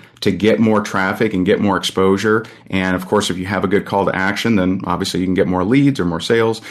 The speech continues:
Um, there are things you can do right away, but there are also things that you can do that are really, really powerful to keep that content out there. Now,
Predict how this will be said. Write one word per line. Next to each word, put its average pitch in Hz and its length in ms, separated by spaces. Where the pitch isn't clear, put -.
Um, 95 540
there 104 100
are 104 40
things 123 180
you 110 60
can 110 100
do 107 120
right 101 140
away, 120 460
but - 100
there 107 100
are 104 80
also 214 340
things 180 320
that 135 100
you 120 140
can 101 240
do 117 300
that 95 120
are 95 80
really, 156 240
really 143 220
powerful 101 840
to 120 380
keep 170 360
that - 240
content 107 600
out 98 280
there. 85 340
Now, 110 460